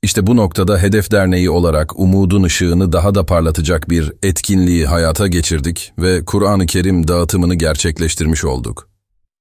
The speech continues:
Derneğimizin gönüllüleri ve üyelerinin özverili çalışmalarıyla Senegal'in dört bir yanındaki talebeler için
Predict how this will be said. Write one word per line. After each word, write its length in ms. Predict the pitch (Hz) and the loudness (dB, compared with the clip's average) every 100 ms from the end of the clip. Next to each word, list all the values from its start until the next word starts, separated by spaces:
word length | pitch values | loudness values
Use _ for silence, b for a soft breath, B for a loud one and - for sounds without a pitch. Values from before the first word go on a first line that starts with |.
| - | -4
Derneğimizin 760 | 90 95 95 92 90 85 95 85 | 0 2 2 2 0 2 0 2
gönüllüleri 680 | 87 87 82 78 76 90 | 2 2 0 0 0 0
ve 180 | 82 80 - | 0 -2 0
üyelerinin 600 | 90 82 82 80 87 - | 0 2 0 0 0 0
özverili 580 | 92 87 85 87 87 87 | 0 0 0 0 0 0
çalışmalarıyla 920 | 87 80 - 82 82 101 73 69 - _ - | -2 -2 -2 0 0 0 0 -2 -6 _ -10
Senegal'in 600 | - 87 82 85 87 76 | -2 0 0 0 2 2
dört 280 | 92 82 - | 2 0 -2
bir 100 | 82 | -2
yanındaki 480 | 80 80 80 78 85 | 0 0 0 -2 -2
talebeler 500 | 87 82 78 82 76 | 0 0 0 0 0
için 340 | - 85 | -2 0